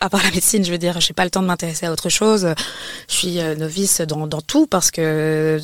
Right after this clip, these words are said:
toute ma vie, j'ai passé mon temps à me consacrer qu'à la médecine. Et donc, il faut être, avoir une bonne mémoire. Donc ça, euh, on, on nous met, euh, dedans direct.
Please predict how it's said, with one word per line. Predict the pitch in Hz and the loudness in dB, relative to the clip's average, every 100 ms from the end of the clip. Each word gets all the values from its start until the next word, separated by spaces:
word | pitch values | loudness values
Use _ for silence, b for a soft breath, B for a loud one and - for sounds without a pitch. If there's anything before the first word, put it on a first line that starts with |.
| - | -2
toute | - | 0
ma | 175 | 2
vie, | 180 | 4
j'ai | 226 175 | 2 0
passé | 160 - 175 | 0 0 0
mon | 165 | -4
temps | 156 220 | 0 2
à | 185 156 | 4 2
me | 156 | 0
consacrer | 160 170 - 196 | -2 -4 -4 -6
qu'à | 170 | -6
la | 165 | -6
médecine. | 185 - 247 196 B B B B - | -2 2 2 0 B B B B 0
Et | |
donc, | 202 - | 0 2
il | 214 | 0
faut | - | 4
être, | 233 - - _ _ _ _ _ _ | 2 2 -6 _ _ _ _ _ _
avoir | 190 196 | 2 4
une | 202 | 4
bonne | 180 | 2
mémoire. | 175 165 151 165 233 | 2 2 2 2 0
Donc | 170 175 | -4 -2
ça, | - 185 175 151 | 2 4 4 4
euh, | 151 | 2
on, | 156 156 - | 0 0 0
on | 165 160 | 2 2
nous | 165 | 2
met, | 170 175 | 4 4
euh, | 160 147 160 - | 4 2 -2 -8
dedans | 185 175 175 170 | 0 2 4 2
direct. | 165 180 196 240 - | 0 2 2 2 -4